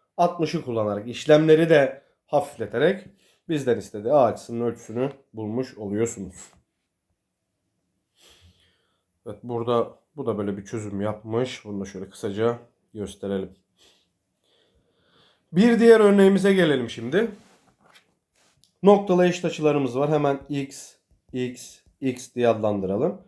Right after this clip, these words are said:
Büyük üçgene baktığımızda büyük üçgenin iç açılar toplamından bir x burada, iki x burada, otuz da burada, yani toplamda üç x artı otuzun yüz seksene eşit olduğunu, otuzu karşıya attığınızda üç x'in yüz elliye,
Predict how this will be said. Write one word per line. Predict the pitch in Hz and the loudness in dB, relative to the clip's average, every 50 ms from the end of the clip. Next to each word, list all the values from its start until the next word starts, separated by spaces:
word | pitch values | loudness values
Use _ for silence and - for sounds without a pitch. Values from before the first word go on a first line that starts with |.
| _ _ _ _ _ _ | _ _ _ _ _ _
Büyük | 113 131 160 196 196 | -4 -2 0 0 0
üçgene | 220 185 - - 202 202 196 | -2 -4 0 2 4 6 6
baktığımızda | 190 190 185 185 - 190 185 190 180 170 160 165 151 156 180 - - _ _ _ _ _ _ _ _ _ _ _ _ _ _ _ _ _ _ _ _ _ _ _ _ _ _ _ _ _ _ _ _ _ _ _ _ _ - | 4 4 2 2 2 2 2 2 2 2 4 4 4 2 2 -2 -10 _ _ _ _ _ _ _ _ _ _ _ _ _ _ _ _ _ _ _ _ _ _ _ _ _ _ _ _ _ _ _ _ _ _ _ _ _ -2
büyük | 135 156 170 175 | 0 0 2 2
üçgenin | 196 190 196 - 175 156 156 139 135 143 143 - _ _ _ _ _ _ _ _ _ _ _ | 0 -2 0 2 2 4 4 4 2 0 -2 -8 _ _ _ _ _ _ _ _ _ _ _
iç | - 156 - | -10 -6 -4
açılar | 185 170 170 160 175 175 175 170 | -4 -2 0 4 4 4 4 4
toplamından | 180 170 170 165 156 156 151 151 147 135 123 113 110 113 - - _ _ _ _ _ _ _ _ _ _ | 2 0 2 4 4 4 4 4 2 2 2 2 2 0 -4 -10 _ _ _ _ _ _ _ _ _ _
bir | - 175 165 156 | -6 -4 -4 -4
x | 151 - - | -4 -8 -8
burada, | 143 139 123 113 120 | -8 -6 -2 0 0
iki | 131 131 127 143 139 | 0 0 0 -2 -4
x | 131 131 - 123 | -6 -6 -8 -8
burada, | 117 107 98 92 104 101 107 104 - _ _ _ _ - | -8 -6 -2 0 0 0 -2 -4 -10 _ _ _ _ -6
otuz | - - - - 156 139 | -4 -4 -4 -4 -4 0
da | 139 139 139 | 0 0 0
burada, | 147 143 131 127 | 0 0 2 4
yani | 127 131 127 123 127 | 4 4 2 2 0
toplamda | 156 160 156 151 156 160 170 175 | 0 0 0 0 0 0 0 0
üç | 185 180 180 | -2 -2 -4
x | 151 - - | -6 -4 -2
artı | 113 107 104 104 | -2 -2 -4 -6
otuzun | 101 98 - 98 110 110 127 - _ _ _ _ _ _ _ _ _ - | -12 -12 -10 -10 -8 -10 -10 -10 _ _ _ _ _ _ _ _ _ -12
yüz | 175 156 | -10 -6
seksene | - 180 160 - 175 165 165 | -2 -2 -2 0 0 0 2
eşit | 160 156 - - | 0 -2 -2 -2
olduğunu, | 139 123 113 104 104 95 87 87 - _ _ _ _ _ _ _ _ _ _ | -2 -2 0 -2 -2 -4 -6 -8 -14 _ _ _ _ _ _ _ _ _ _
otuzu | - 117 117 143 151 151 | -14 -12 -8 -8 -6 0
karşıya | 165 160 156 156 - 175 175 | 2 4 4 4 4 0 0
attığınızda | 170 170 165 165 156 160 175 | 0 0 -4 -4 -2 -2 -2
üç | 175 175 | -4 -4
x'in | 180 165 - 170 156 151 | -6 -8 -6 -4 -2 -2
yüz | 151 156 151 | -2 0 2
elliye, | 160 156 139 120 117 113 110 120 135 | 2 2 2 0 0 0 -2 -2 -6